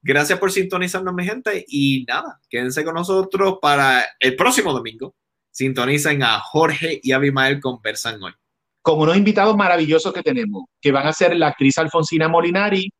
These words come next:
Speaker 2: y productora, y el actor y escritor Carlos Vega.
Speaker 1: Muy interesante, así que, bueno, ya saben, hoy por la noche tienen que meterse antes de dor-, de dormir. Ese, ese video va a estar caliente hoy, eso yo no me lo pierdo.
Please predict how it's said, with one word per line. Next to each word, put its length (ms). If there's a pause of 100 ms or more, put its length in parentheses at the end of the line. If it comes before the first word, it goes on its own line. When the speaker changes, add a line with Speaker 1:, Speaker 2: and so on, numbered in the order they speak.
Speaker 2:
y 840
productora, 720
y 100
el 120
actor 580 (320)
y 80
escritor 360
Carlos 360
Vega. 260 (680)
Speaker 1:
Muy 240
interesante, 840
así 300
que, 240
bueno, 220
ya 240
saben, 320 (480)
hoy 140
por 120
la 120
noche 420 (520)
tienen 160
que 80
meterse 400
antes 340
de 80
dor-, 320
de 120
dormir. 560
Ese, 440
ese 280
video 260
va 80
a 40
estar 260
caliente 500
hoy, 180
eso 200
yo 100
no 80
me 80
lo 100
pierdo. 300